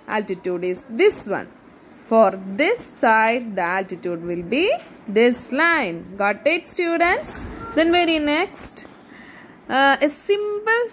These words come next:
change in the shape of the square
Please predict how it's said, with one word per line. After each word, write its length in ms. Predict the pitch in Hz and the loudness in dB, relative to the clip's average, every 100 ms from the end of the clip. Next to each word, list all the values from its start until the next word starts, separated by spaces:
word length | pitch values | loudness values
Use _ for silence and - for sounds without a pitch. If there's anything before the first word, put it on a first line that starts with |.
| - | -10
change 600 | - 339 262 180 175 - - - | -4 -2 0 -2 -8 -12 -14 -10
in 300 | 240 240 233 | -2 0 2
the 240 | 233 226 226 | 6 6 4
shape 400 | - 294 247 226 | 0 -2 0 0
of 240 | 226 226 | 0 0
the 100 | 214 | -4
square 720 | - - 302 302 294 262 339 | -6 -2 2 4 4 4 2